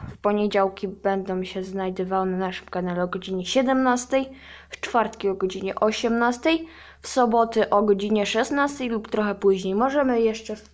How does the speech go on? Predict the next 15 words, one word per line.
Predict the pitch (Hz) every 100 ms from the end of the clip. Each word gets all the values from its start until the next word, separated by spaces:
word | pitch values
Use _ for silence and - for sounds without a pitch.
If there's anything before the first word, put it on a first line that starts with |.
| -
trakcie | - 220 220 196
tygodnia | 202 190 214 202 202 202 - - - - -
wrzucać | 214 214 202 185 -
niespodzianki. | 214 208 208 - 196 185 165 165 - - _ _ _ _ _ _
Zapraszam | 226 240 233 226 220
też | 214 208
do | 208
subskrypcji | 202 190 - - 226 226 214
naszego | 208 196 190
kanału | 185 202 269 302 285
oraz | 240 240 214
ustawienia | 214 - 202 202 214 196
łapki | 202 208 - 202
w |
górę. | - 180 175